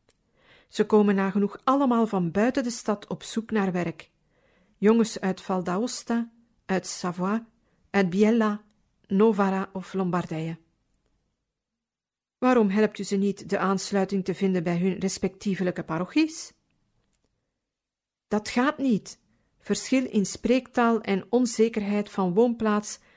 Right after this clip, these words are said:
maken dat onmogelijk. Men zou het kunnen proberen, op voorwaarde dat elke pastoor zijn parochianen komt ophalen en ze meeneemt naar zijn eigen parochie.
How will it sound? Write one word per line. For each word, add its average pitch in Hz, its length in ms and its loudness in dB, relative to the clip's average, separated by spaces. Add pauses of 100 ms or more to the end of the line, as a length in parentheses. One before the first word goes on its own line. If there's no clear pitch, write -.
(240)
maken 196 360 2
dat 190 380 -2
onmogelijk. 190 800 0 (1040)
Men 185 160 0
zou 220 240 4
het 208 180 0
kunnen 208 200 2
proberen, 202 680 0 (400)
op 185 140 -6
voorwaarde 214 600 2
dat 180 300 -2
elke 269 300 0
pastoor 220 540 0
zijn 196 220 0
parochianen 190 680 -2
komt 190 320 -4
ophalen 208 600 -4 (460)
en 190 220 0
ze 190 140 -2
meeneemt 208 640 2
naar 190 180 0
zijn 190 220 -4
eigen 208 320 -2
parochie. 180 540 -4